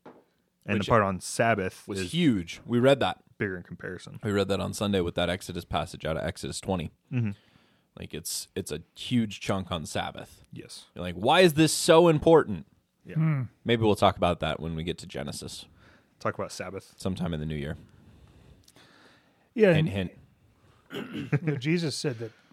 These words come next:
Speaker 3: Sabbath was made for man, not man for Sabbath. So definitely Sabbath still plays an important role in the
Speaker 2: Mm-hmm.
Speaker 3: mind of Jesus. It's just that when it comes to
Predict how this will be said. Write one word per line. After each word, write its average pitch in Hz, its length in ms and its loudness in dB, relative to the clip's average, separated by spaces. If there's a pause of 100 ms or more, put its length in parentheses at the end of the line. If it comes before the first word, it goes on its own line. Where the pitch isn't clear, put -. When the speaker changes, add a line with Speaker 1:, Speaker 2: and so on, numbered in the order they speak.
(400)
Speaker 3:
Sabbath 131 580 -4
was 107 220 -10
made 131 220 -4
for 127 120 -8
man, 120 520 -6
not 123 240 -6
man 120 260 -4
for 113 140 -12
Sabbath. 123 480 -4
So 117 420 -8 (1080)
definitely 147 360 2
Sabbath 127 500 0 (180)
still - 360 2
plays 127 520 -2
an 120 80 -8
important 117 460 -6
role 120 520 -4 (580)
in 98 80 -6
the - 60 -4
Speaker 2:
Mm-hmm. 127 120 -2
Speaker 3:
mind 127 240 -2
of 113 80 -10
Jesus. 123 720 -6 (640)
It's 127 160 -4
just 127 340 -4
that 120 180 -4
when 127 160 -6
it 120 100 -10
comes 131 480 -6
to 120 640 -4